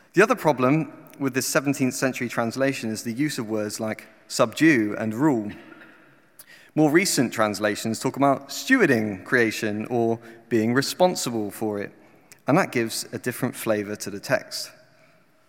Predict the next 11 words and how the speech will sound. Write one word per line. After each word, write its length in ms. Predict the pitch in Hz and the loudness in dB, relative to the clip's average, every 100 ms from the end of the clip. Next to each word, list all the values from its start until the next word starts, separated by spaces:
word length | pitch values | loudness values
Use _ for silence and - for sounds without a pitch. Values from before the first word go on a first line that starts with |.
| _ | _
Suddenly, 640 | - 190 139 107 107 143 147 - - _ _ _ _ | -2 0 0 -2 -2 -6 -10 -20 -20 _ _ _ _
rather 280 | 120 117 107 | 2 4 2
than 220 | 110 107 | -2 0
ruling 420 | 123 220 175 110 | 2 4 4 2
creation, 720 | 101 104 104 - 107 127 147 - | 0 -4 -6 -6 -6 -6 -8 -4
doing 220 | 127 113 | -2 0
whatever 240 | 113 117 | 0 -2
we 120 | 110 107 | -2 0
want 280 | 127 147 | 0 0
with 100 | 107 | -4
it, 200 | 98 110 | -8 -8